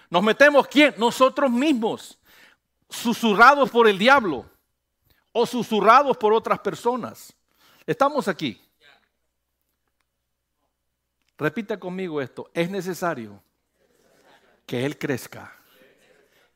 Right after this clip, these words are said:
y que yo disminuya. Padre, te damos gracias en esta hora por tu palabra.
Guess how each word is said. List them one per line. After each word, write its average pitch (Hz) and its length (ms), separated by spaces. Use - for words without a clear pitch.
y 135 140
que 127 200
yo 156 380
disminuya. 104 960
Padre, 147 200
te 127 80
damos 147 240
gracias 131 440
en 110 120
esta 117 260
hora 120 200
por 107 200
tu - 160
palabra. 95 680